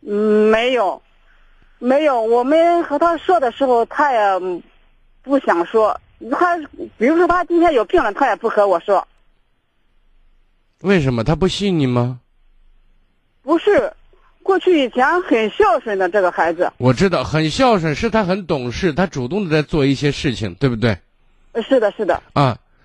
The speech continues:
Speaker 2: 那么现在他没有那份心思了，因为他的生活状态发生了很大的变化，一个人突然没有社会支撑了，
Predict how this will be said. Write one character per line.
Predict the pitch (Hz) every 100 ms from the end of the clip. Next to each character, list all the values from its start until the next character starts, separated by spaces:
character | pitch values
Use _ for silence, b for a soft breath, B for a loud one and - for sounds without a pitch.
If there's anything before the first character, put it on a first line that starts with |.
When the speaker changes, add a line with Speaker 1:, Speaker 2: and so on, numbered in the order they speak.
| _
Speaker 2:
那 | 180
么 | 196
现 | 175 254 233
在 | 208
他 | 214
没 | 175
有 | 220
那 | 214 202
份 | 180 156
心 | 220 247 233
思 | 156
了， | 127 113
因 | 190
为 | 226
他 | 226
的 | 180
生 | 151 240 214
活 | 220
状 | 233 185
态 | 135
发 | 131 147
生 | 147
了 | 139
很 | 110 98
大 | 123
的 | 135
变 | 175 135 95
化， | 104 - b b b b
一 | - 208
个 | 214
人 | 170 190
突 | 196
然 | 208 202
没 | 196
有 | 190
社 | 151 190
会 | 170 143
支 | 139 170
撑 | 160 185
了， | 170